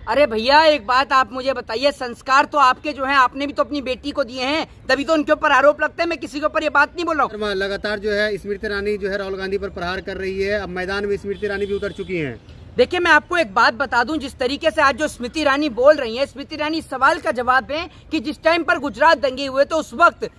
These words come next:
Speaker 1: स्मृति ईरानी ने ये बात कही थी कि नरेंद्र मोदी जी का मुख्यमंत्री बने रहना एक शर्मनाक घटना है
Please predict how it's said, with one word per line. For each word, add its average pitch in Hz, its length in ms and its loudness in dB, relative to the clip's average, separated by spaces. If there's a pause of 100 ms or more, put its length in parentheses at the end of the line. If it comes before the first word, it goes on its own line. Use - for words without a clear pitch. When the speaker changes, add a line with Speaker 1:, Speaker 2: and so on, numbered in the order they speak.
(120)
Speaker 1:
स्मृति 262 360 -10
ईरानी 294 300 0
ने 320 100 0
ये 277 140 0
बात 254 340 4
कही 262 260 -6
थी 320 220 -6 (240)
कि 302 100 -6
नरेंद्र 330 440 -2
मोदी 277 360 0
जी 247 160 -6
का 269 240 2 (560)
मुख्यमंत्री 330 720 0
बने 269 280 0
रहना 269 260 0
एक 311 80 -2
शर्मनाक 262 500 2
घटना 233 400 0
है 196 220 0